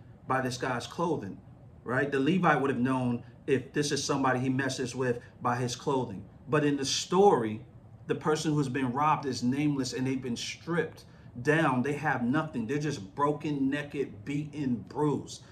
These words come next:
So they, so the, the object in the story is actually basically faceless and clothesless. It doesn't have an identity, right?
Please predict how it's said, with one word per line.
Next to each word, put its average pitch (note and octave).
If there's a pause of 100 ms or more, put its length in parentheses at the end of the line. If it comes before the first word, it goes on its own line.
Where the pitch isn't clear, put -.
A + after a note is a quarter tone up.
So -
they, C3+
so C3+ (120)
the, C3
the B2
object D#3
in C#3+
the C3+
story C3
is A#2+
actually B2+ (360)
basically D3
faceless C#3
and A2
clothesless. D3
It C3
doesn't C#3
have C#3
an C3
identity, A#2+ (260)
right? C#3